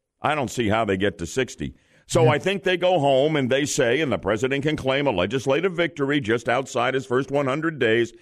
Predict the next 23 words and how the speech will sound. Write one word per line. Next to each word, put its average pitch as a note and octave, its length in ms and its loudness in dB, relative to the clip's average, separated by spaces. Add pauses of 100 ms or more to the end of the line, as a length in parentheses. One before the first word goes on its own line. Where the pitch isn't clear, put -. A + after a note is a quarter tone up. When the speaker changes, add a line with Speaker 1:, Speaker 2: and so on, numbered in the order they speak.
(200)
Speaker 1:
Everybody B2 500 0
goes C#3+ 220 0
home B2+ 280 2
from C3 120 0
the B2+ 60 2
Republican B2+ 520 0
House A#2 300 0
and G#2+ 120 -4
says, G#2+ 220 0
"We F2+ 100 -2
did A#2 180 0
the G2 100 0
very D3 260 0
best D#3 300 -2
we D#3+ 120 -2
could. D#3 380 2 (260)
We D3+ 260 0
passed D3+ 500 0
a C#3+ 60 2
version C3+ 440 0
of B2+ 140 0
repeal C3+ 520 0
and A#2 300 0